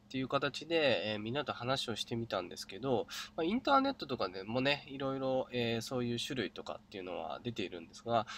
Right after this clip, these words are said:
まあ、大体のね、代表的な、えー、サイコパス、えー、その種類ですね、えー、実際自分がどのようなタイプがいるのかをちょっと調べてみました。えー、もしかしたらですね、あなたの職場や学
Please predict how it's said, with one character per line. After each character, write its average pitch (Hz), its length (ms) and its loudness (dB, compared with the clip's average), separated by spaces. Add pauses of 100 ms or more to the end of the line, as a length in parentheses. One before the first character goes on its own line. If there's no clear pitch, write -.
(140)
ま 165 100 4
あ、 139 60 4
大 160 300 8
体 196 200 4
の 120 140 0
ね、 107 200 2
代 113 320 4
表 113 180 -4
的 113 280 -6
な、 107 260 4
え 98 140 -4
ー、 98 40 -6
サ 107 160 0
イ 104 60 -4
コ 107 140 -8
パ 101 160 -2
ス、 - 160 -8 (320)
え 95 240 0
ー、 - 20 -10
そ 127 120 -6
の 117 100 -4
種 185 220 2
類 101 180 0
で 62 100 -12
す - 140 -12
ね、 113 240 2 (320)
え 101 560 4
ー、 - 40 -10
実 117 60 -4 (100)
際 131 120 6
自 110 160 -6
分 127 160 -4
が 113 80 0
ど 127 180 2
の 196 120 0
よ 180 100 4
う - 20 6
な 156 80 4
タ 147 140 4
イ 139 60 2
プ 127 80 -6
が 101 80 2
い 107 60 -4
る 123 80 -4
の 139 120 -6
か 196 140 8
を 98 120 4
ち - 100 -6
ょ - 20 -6
っ - 20 -8
と 104 100 -4
調 143 260 2
べ 123 80 -4
て 85 140 -12
み 87 80 -14
ま 85 120 -10
し - 100 -6
た。 - 140 -4 (680)
え 110 200 2
ー、 107 40 -2
も 170 120 2
し - 60 0
か 160 60 2
し - 80 0
た - 60 0
ら 87 80 0
で 85 100 -8
す - 120 -12
ね、 87 80 -2
あ 107 160 2
な 143 80 4
た 113 100 -10
の 95 80 -2
職 - 260 -8
場 120 140 2
や 92 160 2
学 107 180 -2